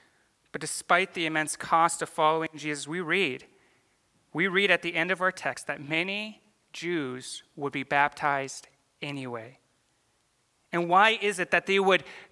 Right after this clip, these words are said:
do this, even though it would have serious ramifications for their livelihood? Why would they follow Jesus in baptism, even if it meant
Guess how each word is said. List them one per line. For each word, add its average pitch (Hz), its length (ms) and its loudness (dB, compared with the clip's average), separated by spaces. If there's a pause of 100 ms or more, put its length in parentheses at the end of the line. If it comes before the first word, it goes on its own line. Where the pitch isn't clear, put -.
(100)
do 269 280 4
this, 160 340 2
even 240 260 0
though 226 280 8
it 220 100 4
would 226 160 4
have 190 200 4
serious 247 640 2
ramifications 196 1040 2
for 190 140 0
their 175 160 6
livelihood? 170 680 4 (420)
Why 196 220 6
would 302 200 -2
they 269 100 6
follow 233 340 6
Jesus 180 720 0 (320)
in 190 200 0
baptism, 175 840 4 (540)
even 226 220 2
if 240 120 2
it 233 100 6
meant 220 300 4